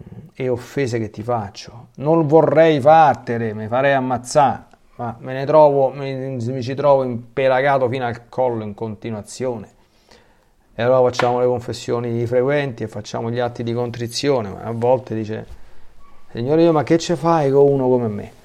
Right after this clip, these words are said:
<laughs> Che ce vuoi fare? <laughs> Ne faccio una dritta, ma non è fare il calimero, cioè fare quel pianto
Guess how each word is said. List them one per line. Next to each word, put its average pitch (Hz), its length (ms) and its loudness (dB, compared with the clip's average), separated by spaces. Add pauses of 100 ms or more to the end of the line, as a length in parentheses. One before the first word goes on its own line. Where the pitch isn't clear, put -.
(400)
<laughs> - 140 -20
Che 120 280 0
ce - 160 -4
vuoi 147 100 4
fare? 101 240 -4
<laughs> - 760 -16 (220)
Ne 156 80 6
faccio 185 340 8
una 185 140 8
dritta, 175 480 2 (200)
ma 135 180 4
non 175 160 4
è 180 340 4 (180)
fare 135 320 4
il 117 100 -2
calimero, 123 720 2
cioè 113 200 -4
fare 117 240 2
quel 113 160 -2
pianto 117 800 -2